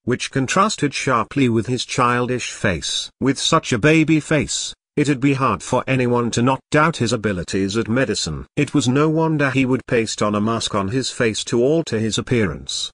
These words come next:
Such an adorable steamed bun face was right in front of her eyes. Xiaokao suddenly had an itching urge to pinch his cheeks. However, there was a jealous little vinegar jar right next to her,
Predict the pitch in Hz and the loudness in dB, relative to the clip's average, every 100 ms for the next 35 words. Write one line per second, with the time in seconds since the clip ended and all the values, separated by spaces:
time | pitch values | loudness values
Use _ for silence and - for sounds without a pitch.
0 | - - 131 - - 113 104 139 104 98 | -6 -2 -2 -2 0 2 4 4 2 0
1 | 107 104 - - 143 143 110 127 120 117 | -2 -2 -2 0 2 2 0 0 0 2
2 | 139 123 - 131 120 180 196 123 - 156 | 2 2 2 2 4 2 2 0 2 2
3 | 165 117 - 120 120 120 80 71 - - | 2 0 -2 0 0 0 -2 -4 -6 -8
4 | - - 220 208 - 143 147 175 175 185 | -8 -2 0 0 0 0 2 2 4 4
5 | 190 156 156 143 156 - 175 - 143 110 | 4 4 2 2 0 2 0 2 2 2
6 | 92 - 117 170 147 - 127 117 - - | -2 -4 0 2 2 0 -4 -4 -2 2
7 | 165 - - - - - - 180 180 101 | 2 0 -8 -6 -6 -6 0 4 4 2
8 | 95 - _ - 123 135 127 110 110 117 | -2 -6 _ 0 4 4 4 2 0 -2
9 | 82 - - 131 131 135 143 151 127 113 | -2 -6 -2 0 0 0 2 2 2 0
10 | 120 104 104 131 165 160 - - - - | 0 2 4 2 2 0 0 -6 -6 -4
11 | 78 78 | -2 -2